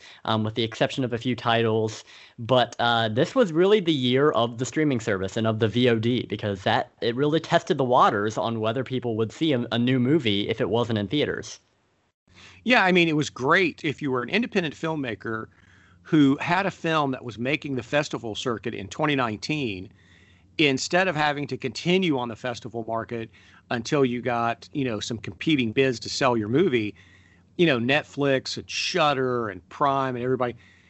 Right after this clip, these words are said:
Speaker 2: they were just, like, busting down the doors, so to speak, of the independent filmmakers for all those films that hit the festivals in twenty nineteen, says, "Give us, 'cause we need content. Gi-, give it to us." And so it was great for them.
Speaker 1: Oh, yeah, definitely. This was the year of the filmmaker. We saw lots of,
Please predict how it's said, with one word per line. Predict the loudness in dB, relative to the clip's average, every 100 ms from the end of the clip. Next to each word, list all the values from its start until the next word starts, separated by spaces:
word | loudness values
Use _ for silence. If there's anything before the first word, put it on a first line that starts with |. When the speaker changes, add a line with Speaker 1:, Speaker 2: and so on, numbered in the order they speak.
| _
Speaker 2:
they | -2 2 4
were | 4
just, | 2 -2 0
like, | -2 -2 _ -20 -6
busting | -4 -4 -4 -2
down | -2 -2 -4
the |
doors, | -2 0 2 0 -2 -2
so | 0 -2
to | -2
speak, | -4 -2 0 -2
of | -6
the | -2 0
independent | -2 -4 -4 -4 -8 -16 -20 -20
filmmakers | 2 4 4 2 -2 -4 -6 -6 -10 -16 _
for | -6 0
all | 4 4
those | 4 0
films | 0 0 0 0
that | -4
hit | -6
the | -4
festivals | -2 -2 -2 -10
in | -8
twenty | -6 -6
nineteen, | -6 -6 -6 -4
says, | -4
"Give | 2 2 2
us, | -2
'cause | -6
we | 0 0
need | 2 2
content. | 2 0 -2 -8 -8 -4
Gi-, | -4
give | 0 -2
it | -2
to | -6 -8
us." | -8
And | -8
so | -6
it |
was | -6
great | 0 0 0
for | -4
them. | -4 -4 -6 -14 _ _ _ -8 2
Speaker 1:
Oh, | 4
yeah, | 4 0 -4 -2
definitely. | 0 0 -4 -6
This | 0 0 4
was | 2 4
the | 2
year | 4 6 6 6
of | 2 0
the | -4
filmmaker. | -2 -2 -2 -4 -6 -4
We | -2
saw | 0
lots | 2 2 2 2
of, | -2